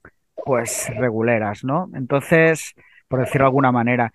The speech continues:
Y luego hay un tema también, lo de los hits, es que yo creo que era un grupo de canciones excelentes o excelsas,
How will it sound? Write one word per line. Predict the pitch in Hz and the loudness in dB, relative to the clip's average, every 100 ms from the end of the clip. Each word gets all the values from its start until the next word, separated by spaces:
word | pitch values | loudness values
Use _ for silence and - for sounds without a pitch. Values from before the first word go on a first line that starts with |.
| - - | -10 -8
Y | - 170 | 2 6
luego | 196 240 | 8 8
hay | 233 | 6
un | 196 | 4
tema | 190 208 240 | 4 4 4
también, | 180 156 160 | 2 -2 -2
lo | 196 | 0
de | 175 | 2
los | 139 - | 0 0
hits, | 160 208 - - | 0 0 0 -8
es | 143 | -4
que | - | 2
yo | 156 165 | 2 4
creo | 202 185 | 2 2
que | |
era | 185 | 0
un | 175 | 0
grupo | 165 170 147 | -2 -2 -2
de | 120 113 | -2 -2
canciones | - 113 - 131 139 151 139 131 | -2 -4 -4 -4 -2 -2 -4 -4
excelentes | 131 - 131 143 160 175 196 156 | -8 -4 -2 -2 -2 -6 -6 -6
o | 127 113 107 104 | -4 -4 -4 -4
excelsas, | 107 - 151 160 - 185 214 - | -6 0 2 2 0 -2 -4 -10